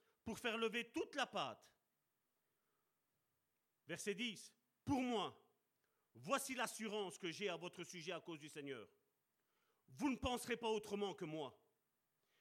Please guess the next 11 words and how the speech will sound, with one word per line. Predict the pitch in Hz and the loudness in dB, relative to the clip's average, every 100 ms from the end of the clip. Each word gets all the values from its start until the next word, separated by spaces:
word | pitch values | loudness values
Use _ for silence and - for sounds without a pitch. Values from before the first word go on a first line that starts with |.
| _ - | _ -6
Mais | 170 208 202 180 - | 2 4 4 2 -4
celui | - 214 208 285 294 | -2 0 4 4 4
qui | 254 | 2
jette | 196 220 | 2 0
le | 196 | 0
trouble | - 254 185 190 | -2 -4 -2 -2
parmi | 185 180 175 | 0 0 -2
vous, | 170 240 - _ _ _ _ _ _ _ _ _ _ _ - | -2 -6 -8 _ _ _ _ _ _ _ _ _ _ _ -2
quel | 262 277 | 2 2
qu'il | - 247 | 0 -4
soit, | - 202 180 175 | -4 -2 -2 -2